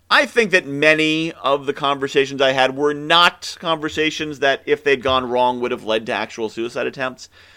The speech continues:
I think many of them were simply cries for help. They needed attention, they needed support, and I was happy to give it. But there was at least a few that were more serious.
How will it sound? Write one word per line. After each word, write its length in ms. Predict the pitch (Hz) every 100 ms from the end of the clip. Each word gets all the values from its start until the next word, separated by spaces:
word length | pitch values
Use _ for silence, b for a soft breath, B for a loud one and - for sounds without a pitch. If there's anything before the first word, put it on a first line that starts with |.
| b -
I 160 | 156
think 220 | 165 156
many 260 | 131 143 139
of 80 | 127
them 220 | 135 123
were 360 | 123 131 127 127
simply 380 | 135 123 120
cries 340 | 113 127 117 113
for 140 | 120
help. 300 | 127 147 -
They 80 | 120
needed 260 | 117 113 107
attention, 580 | - - 127 - 131
they 100 | 120
needed 280 | 113 113 110
support, 420 | - 113 127 139
and 80 | 156
I 60 | 127
was 140 | 131
happy 240 | 139 117 123
to 100 | 110
give 220 | 104 110
it. 160 | 139 _ _ _ _ _ _ _ _ _ b b b
But 160 | 160 165
there 140 | 185
was 360 | 202 202 170 - _ _ _ _ _ _ _ _ _
at 160 | 151
least 300 | 160 175 -
a 60 | 135
few 560 | - 123 110 104 117 151 _ _ _ _
that 220 | 117 113
were 500 | 107 113 113 117 123
more 300 | 139 107 107
serious. 680 | 104 110 101 117 156 - -